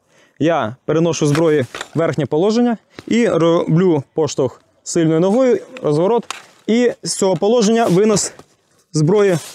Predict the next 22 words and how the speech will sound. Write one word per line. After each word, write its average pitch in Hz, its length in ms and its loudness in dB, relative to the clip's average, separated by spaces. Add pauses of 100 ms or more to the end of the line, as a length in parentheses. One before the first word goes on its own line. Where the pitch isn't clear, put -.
(240)
в - 60 -14
сторону 175 360 0
противника 180 440 0
і 160 60 2
прицілювання. 117 600 0 (840)
Е, 147 560 2 (840)
недоліки 208 440 0
і - 40 0
плюси. 143 380 -2 (520)
Перший 190 260 0
варіант, 180 280 2
коли 170 140 0
проводимо 160 520 0 (120)
зброю 156 320 0
через 180 240 0
низ, 240 260 0 (420)
є 185 380 2 (260)
частково 165 600 -2 (1040)
не 156 140 -2
таким 170 300 -2
ефективним, 156 520 -2
як 156 260 -2